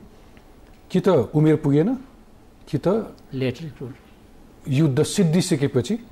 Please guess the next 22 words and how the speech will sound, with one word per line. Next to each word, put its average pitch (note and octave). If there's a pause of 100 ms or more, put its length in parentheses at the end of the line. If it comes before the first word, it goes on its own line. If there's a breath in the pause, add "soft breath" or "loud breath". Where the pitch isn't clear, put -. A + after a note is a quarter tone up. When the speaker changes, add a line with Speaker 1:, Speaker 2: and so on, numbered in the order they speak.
(340)
Speaker 1:
नयाँ D3
मान्छेहरू B2
ल्याइए। G#2+
Speaker 2:
आइए। G#2+ (1300 loud breath)
Speaker 1:
अनि G#3+
गएको F3+
वर्ष E3
चाहिँ F#3
तपाईँहरूले D3+
पुनर्स्थापना D3
गर्ने C3
भनेपछि A#2+
त्यो D3
उन्नाइस C#3+
हजारबाट C3
घटेर A#2
फेरि C3+ (540 soft breath)
नौ D#3+
हजारमा, A2+ (100)
तिन F#3+
हजारमा A#2
आएन? G2+